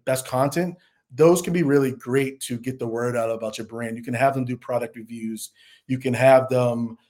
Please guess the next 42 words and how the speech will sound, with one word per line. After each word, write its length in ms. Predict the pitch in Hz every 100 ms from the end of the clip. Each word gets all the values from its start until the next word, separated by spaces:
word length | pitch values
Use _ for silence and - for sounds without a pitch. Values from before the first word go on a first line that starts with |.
| _ -
uh, 420 | 113 113 110 113 135
you 80 |
know, 100 | 123
do 140 | 117 123
referrals. 840 | 120 113 127 120 110 107 - - _ _ _ -
There's 200 | 127 123
the 80 |
bigger 240 | 127 190 185
creators 380 | - 135 127 117
where 360 | 123 120 117 _
they 120 | 135
have 200 | 139 143
the 80 | 131
reach, 300 | 117 143 135
but 100 | 120
maybe 180 | 127 127
not 180 | 123
the 60 | 120
high 220 | 127 123
engagement. 560 | 117 117 123 123 156 151 _ _
They 120 | 143 156
might 240 | 170 165
be 100 | 147
great 300 | 123 131 131
for 80 | 117
product 340 | - 120 120
launches 320 | 123 117 117
where 120 | 117 113
you're 160 | 117
really 220 | 120 127
trying 340 | 127 127 120 120
to 340 | 120 110 110 - _ _ -
uh, 220 | 104 107 107
get 160 | 139
the 80 | 135
word 300 | 113 120 123
out 180 | 120 113
about 340 | 110 110 110
everyone 320 | 123 117 113 113
else. 320 | 110 107 -
And 80 | 131
then 280 | 143 131